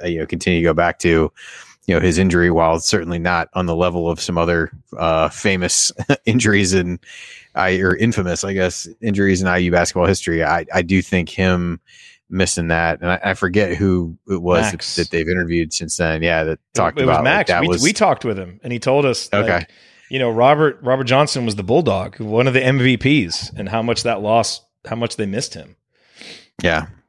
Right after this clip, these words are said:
Speaker 1: So I'll, I'll go with, I'll go with him. And, you know, the, the only other guy that I, I wrote down that, that we didn't talk about yet, and this is probably untrue on, on some level, but was, was Jordan Hulls. Like, I think everybody looks at him as kind of like a,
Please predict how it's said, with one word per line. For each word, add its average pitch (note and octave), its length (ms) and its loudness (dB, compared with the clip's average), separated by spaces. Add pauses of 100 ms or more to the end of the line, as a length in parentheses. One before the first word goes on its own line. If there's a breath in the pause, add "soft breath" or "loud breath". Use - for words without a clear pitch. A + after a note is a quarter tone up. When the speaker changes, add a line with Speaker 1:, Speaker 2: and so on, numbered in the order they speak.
(100)
Speaker 1:
So D#2 340 0
I'll, A#2+ 240 0 (140)
I'll G2 140 2
go F#2+ 200 4
with, E2 320 -4
I'll G#2+ 100 2
go G#2+ 140 2
with F2+ 140 2
him. F2+ 220 2
And, A#2+ 140 0 (340 loud breath)
you D#3+ 80 4
know, D#3+ 40 6
the, D#3 140 4
the E3 160 2
only G#3+ 120 2
other D3 140 4
guy A2+ 160 4
that G#2 100 4
I, G#2+ 300 2
I A2 140 2
wrote G#2+ 220 0
down G2+ 260 2
that, G2+ 120 -2 (140)
that G2+ 140 -2 (120)
we G#2+ 140 2
didn't G2+ 240 2
talk F2+ 240 0
about F2 320 0
yet, F2 320 2 (100)
and B2 160 4
this C#3 160 2
is - 220 -4 (1040)
probably G2+ 400 0
untrue F#2+ 580 -2
on, E2+ 220 -6
on F2 160 -8
some F2+ 260 -6
level, E2 360 -2
but F2 180 -2
was, F2+ 320 -2 (100)
was G2 220 2
Jordan G2+ 260 2
Hulls. E2+ 320 -2
Like, F2 140 -2
I A2+ 60 2
think A#2 180 2
everybody G#2+ 400 4
looks F2+ 260 0
at G#2 80 0
him G2+ 220 2
as F2+ 120 -4
kind F#2 240 -2
of E2+ 120 -4
like E2+ 240 0
a, E2+ 320 2